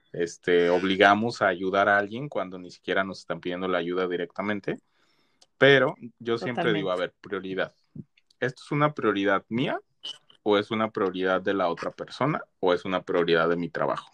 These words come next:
Speaker 1: ¿no? Cualquiera de las dos opciones. Si es una prioridad mía, ah, pues entonces yo sí voy a esforzarme y le voy a dedicar tiempo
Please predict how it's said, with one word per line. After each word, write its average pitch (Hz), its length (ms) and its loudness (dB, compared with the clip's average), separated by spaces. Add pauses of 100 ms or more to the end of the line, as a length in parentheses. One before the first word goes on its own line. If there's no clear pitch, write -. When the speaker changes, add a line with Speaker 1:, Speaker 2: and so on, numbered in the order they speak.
Speaker 1:
¿no? 165 220 0
Cualquiera 92 400 -2
de 95 80 2
las 85 140 2
dos 80 180 -8
opciones. - 500 -16 (640)
Si - 160 0
es 139 100 6
una 190 220 6
prioridad 110 560 4
mía, 123 380 -6 (200)
ah, 95 220 -6
pues - 180 -12
entonces 95 460 -6
yo 107 260 6
sí 120 200 2
voy 95 320 6
a 113 200 4 (280)
esforzarme 104 920 0 (140)
y 95 80 -8
le 90 80 0
voy 87 200 4
a 95 60 2
dedicar 87 520 -2
tiempo 101 580 -2